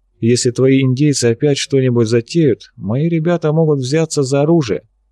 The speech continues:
и я не поручусь, что в кого-нибудь из твоих воинов не угодит пуля. Я буду сожалеть об этом больше, чем о потере испанского золота. Этого нельзя допустить, Браза Ларго.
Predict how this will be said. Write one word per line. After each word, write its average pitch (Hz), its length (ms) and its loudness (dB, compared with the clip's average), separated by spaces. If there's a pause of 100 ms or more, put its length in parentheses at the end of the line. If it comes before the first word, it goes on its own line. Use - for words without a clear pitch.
(140)
и 110 160 -2
я 131 140 -4
не 170 160 -4
поручусь, 156 500 -2
что 117 200 -4
в 113 60 -12
кого-нибудь 127 640 0
из 117 160 -4
твоих 123 300 -2
воинов 131 420 2
не 120 140 0
угодит 117 420 -2
пуля. 113 360 0 (600)
Я 101 220 -2
буду 127 240 2
сожалеть 127 500 0
об 127 140 0
этом 127 320 0
больше, 135 320 0
чем 127 240 -4
о 113 100 -4
потере 117 400 -2
испанского 117 560 -2
золота. 107 480 0 (680)
Этого 117 300 0
нельзя 127 400 0
допустить, 123 540 -2
Браза 127 360 0
Ларго. 123 480 0